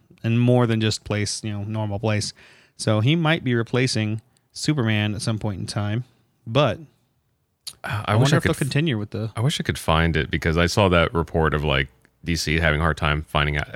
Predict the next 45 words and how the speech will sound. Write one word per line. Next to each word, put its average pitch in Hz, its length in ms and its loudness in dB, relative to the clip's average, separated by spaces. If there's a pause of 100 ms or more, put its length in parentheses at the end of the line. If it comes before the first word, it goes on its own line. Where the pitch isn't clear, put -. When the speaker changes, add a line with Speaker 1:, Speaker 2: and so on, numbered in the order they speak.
Speaker 2:
figuring 76 260 0
out 78 60 0
how 80 60 2
to 76 80 0
make, 76 240 -2
like, 71 120 -2
Superman 76 420 -2
relatable 73 440 -2
or 76 140 0
something. 82 400 0
Speaker 1:
Yeah. 104 280 0 (360)
Speaker 2:
And 95 100 2
then 95 100 4
someone 110 380 4
fixed - 400 -2
it - 80 -8
on 65 120 -6
Twitter - 440 -4
and 76 100 -2
it 76 60 0
went 76 300 -4
kind 78 200 0
of 73 60 -2
viral. 80 460 2 (140)
Speaker 1:
Yeah. 117 280 2
Speaker 2:
And 82 100 2
they 85 60 4
were 82 80 4
like, 78 180 2 (140)
"This 110 240 2
and 123 80 2
this 123 120 2
and 147 100 2
this. 139 300 2 (120)
That's - 200 -2
it." 139 100 6
And - 100 -2
everybody's 82 240 2
like, - 100 -8
"Oh 131 80 -8
my 123 100 -6
God, 120 260 -2
yeah, 123 120 -2
that's 85 220 -4
it." 131 180 0